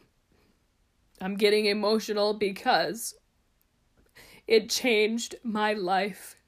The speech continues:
It made my future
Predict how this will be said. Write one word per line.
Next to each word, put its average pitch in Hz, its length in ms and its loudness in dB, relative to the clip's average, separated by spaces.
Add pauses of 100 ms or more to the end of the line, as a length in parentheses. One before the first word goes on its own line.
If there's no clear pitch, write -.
(1000)
It 208 240 0
made 233 600 4 (1000)
my 220 180 2
future 214 760 -2